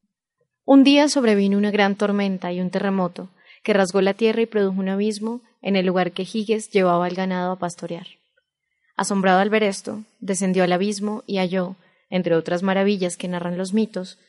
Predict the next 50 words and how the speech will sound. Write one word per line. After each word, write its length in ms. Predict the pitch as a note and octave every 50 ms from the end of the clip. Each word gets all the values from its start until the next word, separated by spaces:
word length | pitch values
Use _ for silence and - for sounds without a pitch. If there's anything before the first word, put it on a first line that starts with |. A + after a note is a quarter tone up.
| _ _ _ _
un 120 | - G#3 G3+
caballo 380 | G3 G#3+ G3+ G3+ G3 F#3+ G3+
de 80 | G3 F#3
bronce, 460 | E3+ F#3 G3 G3 F#3+ F#3 F3+ - - - _ _ _ _ _ _ _
hueco 320 | - G#3+ A3 A3 A3 B3
y 40 | A#3
con 180 | - - G#3+ G#3
ventanillas, 760 | G3 F#3+ F#3+ F3 F3 E3+ E3+ E3 - - G3 - - - _ _ _ _ _ _ _ _ _ _
a 120 | _ - F#3+
través 300 | - G3 F#3+ F#3 F#3 F3
de 60 | F#3+
las 200 | G3 G3+ G3 -
cuales 340 | - G#3 G3+ G3 G3+ G3+ G3
divisó 420 | G#3+ G#3 F#3+ F3+ - - F#3 F3+
adentro 440 | F3+ F3+ F3+ F#3 F#3 F#3+ F#3+ G3 G3
un 100 | F#3+ F#3
cadáver 360 | - F#3 F3+ F3+ F3 F3 F3
de 120 | F3 F#3+ F#3
tamaño 400 | - F#3 F3+ E3+ F3 F3 F3 F3
más 220 | F3+ F#3 F3+ F3
grande 380 | F3+ F#3 F#3 F3+ F3+ F3+ F#3 F#3
que 120 | - G3+
el 120 | F#3+ F3+
de 120 | E3 F3 F3
un 180 | F3 F3 F3
hombre, 400 | F3 F3+ F3 E3+ E3+ - F3+ F#3 _ _
según 380 | _ - - F#3+ E3+ E3+ D#3+ E3
parecía, 500 | E3+ F3 F3 E3+ - - F#3+ E3+ F#3 F3 - _ _ - - - _
y 120 | - G3 -
que 100 | G#3+ G3
no 140 | F#3+ F3+
tenía 320 | F#3 G3 G3 G3 G3 G3 G3
nada 280 | G3+ G3+ G3+ G3+ G3+
excepto 440 | G#3 G3+ - - G3+ F#3 - - F#3
un 100 | F3+ F3
anillo 320 | F3 E3+ F3 E3+ E3+ F#3 F3+
de 120 | F3+ F3+
oro 140 | F3 E3+ E3+
en 80 | E3+
la 80 | E3+ F3
mano. 300 | F3+ E3+ D#3+ - F3+ - _ _ _ _ _ _ _ _ _ _ _ _ _ _ _ _ _ _ _ _ _ _ _ _
Giges 400 | - - C#4+ C4 C4+ D4+ - C#4
le 100 | C#4+ C4+
quitó 200 | - A3+ - G3+
el 60 | G3
anillo 400 | G3 G3+ G#3 G#3 G3 G#3+ A#3 A#3
y 80 | A#3
salió 300 | G3+ - G3+ F3+ F3 F3
del 120 | E3+ E3+ F3
abismo. 320 | E3+ E3+ E3 - - -